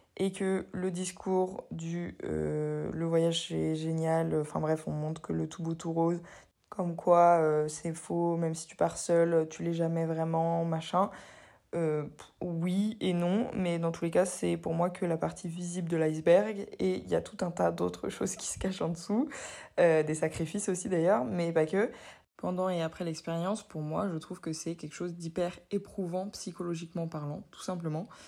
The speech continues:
et qu'il y a beaucoup de positifs, mais aussi beaucoup de choses, euh, difficiles quand tu voyages, nota-, enfin, surtout quand tu voyages seul, euh, parce que, euh, ça te, ça te met face <laughs> à des,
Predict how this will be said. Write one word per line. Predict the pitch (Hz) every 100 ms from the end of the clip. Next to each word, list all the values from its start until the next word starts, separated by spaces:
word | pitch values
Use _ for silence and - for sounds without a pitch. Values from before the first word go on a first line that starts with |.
| - - _
et | 190 190
qu'il | - 185 175 170 160
y | 165
a | 156 151 151 151
beaucoup | 156 202 208
de |
positifs, | 185 170 - 175 226 -
mais | 165 151
aussi | 147 196
beaucoup | 170 170
de | 170
choses, | - 180 170 143
euh, | 147
difficiles | 151 202 - 165 - 170 220 - - - _ _
quand | 190 175
tu | 165
voyages, | 156 147 175 185
nota-, | 160 151 -
enfin, | - 147
surtout | 156 185 196
quand | 180
tu | 165
voyages | 151 143 147 -
seul, | 175 220 - - - _ _
euh, | 151 147 143 143
parce | 147 -
que, | -
euh, | 190 185 156
ça | 147 - 147
te, | - 143 143 139 139 135 - - - -
ça | - 151
te | - - 147 143 139
met | 143 151 151
face | - 160 - - - 165
<laughs> | 160
à | 165 160
des, | 151 151 147 147